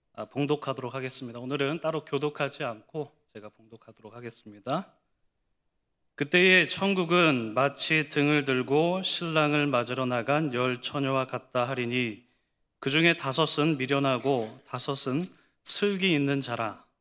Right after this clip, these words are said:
미련한 자들은 등을 가지되 기름을 가지지 아니하고 슬기 있는 자들은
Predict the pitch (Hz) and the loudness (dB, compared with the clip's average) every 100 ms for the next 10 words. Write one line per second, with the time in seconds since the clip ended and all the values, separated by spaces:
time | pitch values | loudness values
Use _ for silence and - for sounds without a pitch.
0 | _ _ - 139 165 165 165 156 143 147 | _ _ -4 2 6 6 4 2 4 2
1 | 175 185 - 143 147 139 131 117 117 139 | 2 -2 -2 0 2 2 0 -2 0 2
2 | 120 - _ _ _ _ _ 151 170 180 | 2 -4 _ _ _ _ _ 0 4 4
3 | 180 160 143 147 160 170 131 131 143 131 | 4 2 0 0 2 2 0 -2 -2 -4
4 | 120 127 117 101 _ _ - - 185 175 | -4 -4 -4 -6 _ _ -4 0 2 2
5 | 156 143 139 131 120 117 143 190 | 2 2 0 -2 -2 0 -2 -2